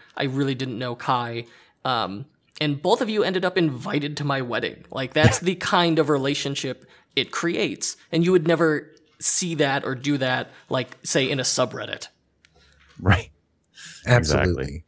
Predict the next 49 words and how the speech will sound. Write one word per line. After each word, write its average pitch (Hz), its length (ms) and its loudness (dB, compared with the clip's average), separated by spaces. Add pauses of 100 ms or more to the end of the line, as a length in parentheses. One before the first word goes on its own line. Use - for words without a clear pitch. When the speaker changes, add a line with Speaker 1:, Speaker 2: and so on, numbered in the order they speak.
(160)
Speaker 1:
Yeah, 139 280 4
like, 156 200 2
there's 180 260 4
the, 151 340 6
the 143 80 -2
critical 135 340 -2
difference 120 380 -8
there. - 320 -8 (180)
Um, 127 400 -2 (400)
but, 160 160 4
like, 147 180 0
fundamentally, 160 800 4
you 151 80 -2
know, 139 100 0
for 143 160 -2
me, 143 640 0 (140)
in 143 140 -2
all 151 300 4
of 127 160 -4
the, 135 280 -2
and 139 220 -2
for 135 160 -2
us, 135 200 -2
for 127 140 -4
all 127 120 -2
of 117 120 -10
the 113 60 -8
successful 160 460 -4
mastermind 120 460 -8
groups 117 240 -10
we've 120 140 -6
been 117 160 -8
in, 101 240 -8 (340)
it 143 120 -2
is 127 300 -2 (120)
the, 139 440 0
the 147 100 -2
tools 165 380 4
are 127 120 0
literally 143 360 2
just 131 360 -4 (280)
Slack 135 580 2
channel 190 600 2
so - 160 0
that 139 120 2
you 143 140 0
have 135 240 -2
that 135 340 -2
semi-synchronous 190 1120 0